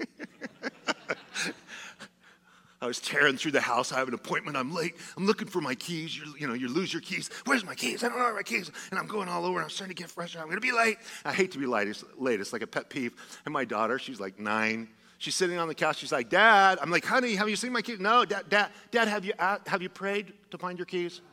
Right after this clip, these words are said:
"No, honey, but right now I'm not really in the mood. Would you pray for me?" And she said, "Jesus, help my dad. He's always losing his keys." You know, she's just so honest. Like,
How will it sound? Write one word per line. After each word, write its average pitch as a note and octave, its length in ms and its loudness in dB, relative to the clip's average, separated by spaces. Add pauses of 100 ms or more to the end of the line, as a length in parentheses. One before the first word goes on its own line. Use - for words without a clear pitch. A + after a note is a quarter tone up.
(1600)
"No, F3+ 200 6
honey, B3 220 6
but G3 140 0 (140)
right G#3+ 180 6
now A3+ 140 4
I'm G3+ 120 4
not G3+ 140 4
really A#3 220 4
in A#3 60 2
the A#3 80 4
mood. A#3 200 2
Would D3 140 0
you F3+ 60 6
pray A#3 220 6
for B3+ 220 8
me?" A#2 200 2 (1200)
And C#3+ 100 -2
she E3+ 100 -2
said, D3 180 -4
"Jesus, B3+ 440 6
help A3+ 220 8
my G#3+ 120 8
dad. F3+ 320 10
He's E3 120 4
always G#3 280 10
losing G#3 280 6
his G#3 120 2
keys." C#3 400 4
You D3+ 120 6
know, D3 120 10
she's E3+ 180 0
just F3+ 180 8
so G#3 160 10
honest. C#3 260 8
Like, C#3 160 4